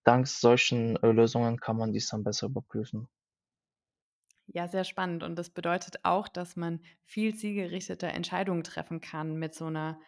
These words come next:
Speaker 2: Datengrundlage und, ähm, mit einer Analyse dieser Daten. Das ist eben auch wichtig, nicht nur das Sammeln, sondern eben auch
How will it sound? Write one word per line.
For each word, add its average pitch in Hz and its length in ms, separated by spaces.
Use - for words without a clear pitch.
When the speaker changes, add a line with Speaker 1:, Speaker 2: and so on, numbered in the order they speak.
Speaker 2:
Datengrundlage 165 1040
und, 156 480
ähm, 160 280
mit 156 140
einer 160 120
Analyse 165 540
dieser 151 260
Daten. 156 480
Das 151 180
ist - 140
eben - 160
auch - 240
wichtig, 156 380
nicht 160 180
nur 165 120
das 156 200
Sammeln, 160 360
sondern 156 320
eben - 200
auch - 240